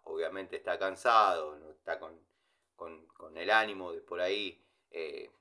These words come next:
grabar un videíto o contar determinadas cuestiones, pero bueno, como siempre,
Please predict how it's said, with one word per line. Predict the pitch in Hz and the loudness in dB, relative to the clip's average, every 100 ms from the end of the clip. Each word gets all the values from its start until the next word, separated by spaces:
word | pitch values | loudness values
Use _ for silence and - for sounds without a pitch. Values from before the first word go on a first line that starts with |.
| _ | _
grabar | 90 95 98 101 | -2 2 2 0
un | 95 | 0
videíto | 95 110 127 110 95 90 85 82 - - | 0 4 4 2 -2 -6 -6 -8 -16 -14
o | 82 80 _ | -12 -12 _
contar | - 87 95 98 | -14 -8 -4 -4
determinadas | 90 92 95 107 107 - | -2 -4 -4 2 2 2
cuestiones, | 127 - 175 190 208 | -2 2 2 2 2
pero | 269 | 6
bueno, | 165 110 90 - | 8 6 4 -4
como | - 104 | -4 -4
siempre, | - 127 120 113 113 | 0 0 0 -2 -2